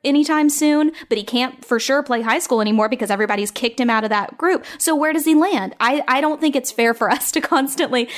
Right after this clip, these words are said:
come after people about the ageism stuff, because as a woman in this business also, I hear it all the time of, like,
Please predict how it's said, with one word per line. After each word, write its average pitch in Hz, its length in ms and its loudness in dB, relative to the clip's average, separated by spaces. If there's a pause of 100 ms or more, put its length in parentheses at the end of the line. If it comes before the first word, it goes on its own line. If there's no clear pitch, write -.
(160)
come 277 160 0
after 226 240 0
people 262 300 2
about 269 280 2
the 285 80 0
ageism 277 540 0
stuff, 311 300 0 (260)
because 220 480 -2 (240)
as 214 300 -2
a 220 100 0
woman 196 320 0
in 247 80 4
this 262 180 0
business 262 500 0
also, 247 600 0
I 208 120 -2
hear 208 260 -2
it - 160 -6
all 302 240 2
the 262 80 2
time 202 360 -4
of, 185 120 -8
like, 185 240 -2